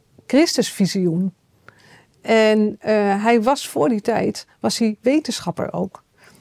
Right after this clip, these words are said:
Maar vanaf dat, vanaf het moment dat hij dat visioen kreeg en allerlei dromen, is hij dat gaan opschrijven in een dromendagboek. En heeft hij zich volledig afgekeerd van de wetenschap en is hij eigenlijk alleen maar,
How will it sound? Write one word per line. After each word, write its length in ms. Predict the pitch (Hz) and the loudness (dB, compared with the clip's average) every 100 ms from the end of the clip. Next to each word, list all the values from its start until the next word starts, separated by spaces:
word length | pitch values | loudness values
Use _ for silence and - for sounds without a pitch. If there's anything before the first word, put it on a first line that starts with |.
| - | -4
Maar 140 | 220 | -2
vanaf 380 | - 226 254 294 | 0 2 2 0
dat, 340 | - 202 - - _ _ _ _ | -2 -4 -4 -12 _ _ _ _
vanaf 360 | - 220 311 | -4 0 0
het 100 | 311 | 0
moment 280 | 226 214 233 | -2 0 0
dat 120 | 233 | -2
hij 80 | 214 | -4
dat 200 | 202 190 | -4 -4
visioen 440 | - 208 208 226 262 | -4 0 2 2 0
kreeg 380 | - 247 262 | -4 -4 -6
en 100 | 214 | -10
allerlei 540 | - 226 214 196 190 185 | -6 -2 0 0 -2 -2
dromen, 460 | 190 185 233 262 | 0 2 2 0
is 140 | 254 - | -6 -4
hij 100 | 185 | -2
dat 200 | 190 - | -2 -4
gaan 160 | 185 | -6
opschrijven 580 | 214 220 - 208 220 214 | -6 -6 -4 -4 -4 -2
in 60 | 185 | -2
een 60 | |
dromendagboek. 880 | 180 175 214 247 208 202 - - - - - - - - - | 0 0 0 0 -4 -6 -8 -10 -10 -20 -20 -20 -20 -10 0
En 380 | 220 226 226 - - | 2 2 0 -6 -2
heeft 240 | 247 285 | 0 2
hij 80 | 254 | -2
zich 220 | 262 - | -4 -8
volledig 540 | - 269 269 302 285 - | -2 4 6 4 2 -2
afgekeerd 560 | 240 - 247 247 240 | -2 -4 -4 0 0
van 120 | - 214 | 0 -2
de 80 | |
wetenschap 560 | 196 208 214 - 214 - | 0 0 -2 -6 -8 -8
en 220 | - 214 226 | -6 -4 -4
is 140 | 220 | -4
hij 80 | 214 | -2
eigenlijk 300 | 208 208 - | -4 -4 -2
alleen 240 | 208 220 226 | 0 2 2
maar, 280 | 208 202 | 2 0